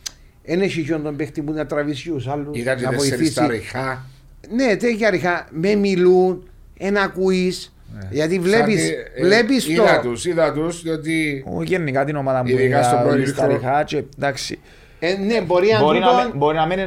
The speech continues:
Speaker 3: μπορεί να μην έχει τον
Speaker 2: Γιατί;
Speaker 3: και τον λέω το και πόξω...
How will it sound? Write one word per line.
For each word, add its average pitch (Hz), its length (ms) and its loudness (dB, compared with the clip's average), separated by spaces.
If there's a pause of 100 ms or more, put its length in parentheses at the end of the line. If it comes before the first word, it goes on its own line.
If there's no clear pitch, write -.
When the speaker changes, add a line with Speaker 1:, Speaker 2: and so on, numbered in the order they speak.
Speaker 3:
μπορεί 135 160 0
να 156 80 0
μην 175 120 -4
έχει 165 320 -4
τον 135 400 -2 (1000)
Speaker 2:
Γιατί; 110 380 -2
Speaker 3:
και 156 80 2
τον 185 100 2
λέω 202 100 0
το 208 80 0
και 160 100 0
πόξω... 160 380 -4